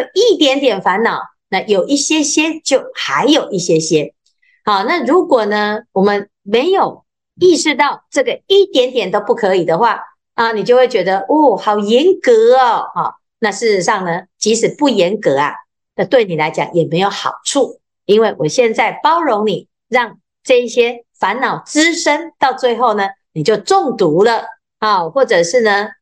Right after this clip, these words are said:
你就在这个烦恼当中没办法走出来，啊，那这个最后呢，到底是谁害谁？你就是自害又害人，哈。不但是自己在道场当中没有精进，而且还要破坏这个道场，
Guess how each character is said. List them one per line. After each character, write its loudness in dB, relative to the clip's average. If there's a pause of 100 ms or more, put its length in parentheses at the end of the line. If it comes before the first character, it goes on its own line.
你 -2
就 4
在 0
这 0
个 -2
烦 -2
恼 0
当 0
中 -2 (240)
没 2
办 2
法 0
走 2
出 2
来， -2 (340)
啊， 0
那 0
这 0
个 2
最 0
后 0
呢， -4 (320)
到 -2
底 -10
是 -2
谁 0
害 -2
谁？ -6 (200)
你 -2
就 2
是 -4
自 -2
害 -4
又 0
害 -4
人， -8
哈。 -4 (320)
不 2
但 0
是 -2
自 -2
己 -8
在 -2
道 0
场 -8
当 -2
中 0
没 2
有 -2
精 2
进， -2 (280)
而 -2
且 -6
还 -6
要 -2 (120)
破 0
坏 -2
这 -4
个 -4
道 -4
场， -14